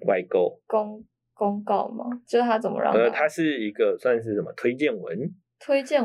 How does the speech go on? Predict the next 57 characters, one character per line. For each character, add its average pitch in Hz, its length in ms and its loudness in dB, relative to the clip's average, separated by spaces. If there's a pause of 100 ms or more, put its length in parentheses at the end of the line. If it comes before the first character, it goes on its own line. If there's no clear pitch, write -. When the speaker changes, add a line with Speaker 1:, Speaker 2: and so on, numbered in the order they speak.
Speaker 2:
文。 - 200 0
Speaker 1:
然 107 120 2
后 254 80 4
它 165 160 0
这 170 140 0
里 143 80 2
面 120 160 0
有 90 100 2
一 90 60 -6
些 113 120 2
观 123 260 0
点， 123 120 2
我 85 100 -6
觉 90 80 -8
得 90 40 -4
蛮 90 140 -8
有 85 120 -6
趣 85 120 -4
的。 98 100 2
第 120 140 -6
一 135 80 -2
个 123 100 4
是 110 140 -2
说， 104 440 2 (1000)
呃， 90 560 -4
你 104 180 -4
可 110 320 4
以 110 420 -2 (180)
有 92 220 0
更 131 260 0
多 113 220 6
的， 101 400 0 (920)
它 139 180 -2
的 131 160 4
字 160 380 2
写 95 200 0
的 85 80 0
比 87 80 -8
较 87 80 4
好 87 200 -2
看， 95 200 -2
就 98 80 0
是 101 60 0
说 110 80 2
你 104 120 0
有 95 140 0
更 107 220 0
多 98 180 0
的 92 140 -2
盈 87 220 -12
利 110 160 4
的 87 140 2
控 101 360 -2
制 98 380 -10 (840)
的 98 100 0
权 85 300 -4
利。 95 280 -2